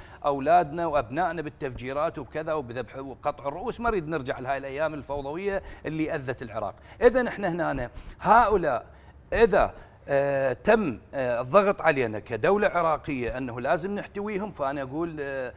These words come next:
ما يطبون مسافه كبيره من الحدود العراقيه، ي-، ينصنع لهم معسكر كامل متكامل، ونستعين بخبراء اجانب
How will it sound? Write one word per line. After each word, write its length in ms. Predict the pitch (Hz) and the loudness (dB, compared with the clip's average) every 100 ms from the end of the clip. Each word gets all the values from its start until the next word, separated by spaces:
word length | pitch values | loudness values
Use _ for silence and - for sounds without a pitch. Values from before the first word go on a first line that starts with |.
| - - 117 | -16 -18 -8
ما 160 | 135 | -2
يطبون 680 | 185 180 165 131 156 151 - | -2 -2 -8 -6 -6 -6 -8
مسافه 480 | 147 127 151 - 139 | -10 -4 -4 -2 -8
كبيره 420 | 131 123 143 143 | -8 -6 -4 -4
من 160 | 131 120 | -4 -8
الحدود 400 | 104 117 165 190 | -10 -4 -2 -2
العراقيه، 560 | 151 180 175 185 185 | -2 0 0 -2 -4
ي-، 360 | 180 - - - | -4 -10 -16 -8
ينصنع 760 | 135 135 170 175 - 131 104 | -6 -4 -4 -4 -4 -6 -4
لهم 320 | 180 151 117 101 | -6 -6 -6 -8
معسكر 480 | 95 156 - 190 | -4 -6 -4 -4
كامل 340 | 175 185 180 180 | -2 0 0 0
متكامل، 600 | 180 175 - 185 190 175 | -4 -6 -2 -2 -2 -4
ونستعين 720 | 170 175 - 156 123 175 180 | -4 -4 -8 -8 -6 -6 -4
بخبراء 880 | 151 - 143 127 135 139 175 214 - | -6 -2 -2 4 4 6 6 6 2
اجانب 540 | 147 143 156 190 220 | -4 -2 0 0 2